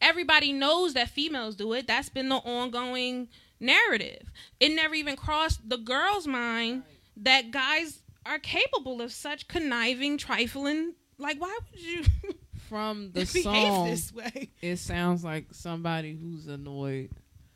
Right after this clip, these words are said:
Speaker 2: with the relationship of their baby father.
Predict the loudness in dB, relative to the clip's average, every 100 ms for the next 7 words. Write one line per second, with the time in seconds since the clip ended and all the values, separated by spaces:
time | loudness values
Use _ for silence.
0 | _ -8 -6 -4 -4 -2 -2 -4 -6 -6
1 | -6 -6 -4 -4 -6 -8 -10 -10 -10 -10
2 | -10 -12